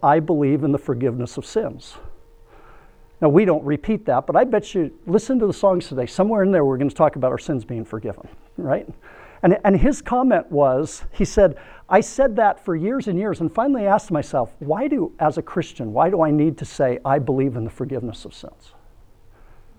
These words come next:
Don't we all believe in the forgiveness? Why do I have to remind myself every week that I've been forgiven?"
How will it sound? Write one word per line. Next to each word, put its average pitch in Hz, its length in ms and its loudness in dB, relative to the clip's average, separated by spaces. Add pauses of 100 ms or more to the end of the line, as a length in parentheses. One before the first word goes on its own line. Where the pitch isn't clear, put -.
(300)
Don't 214 220 2
we 165 160 4
all 208 240 6
believe 240 320 2
in 240 100 0
the 151 80 -2
forgiveness? 233 540 -2
Why 196 220 4
do 330 80 4
I 311 60 6
have 262 120 -2
to 202 80 0
remind 185 440 2
myself 165 440 -2
every 190 180 -2
week 175 320 0
that 143 140 -2
I've 156 120 0
been 156 160 0
forgiven?" 127 500 -6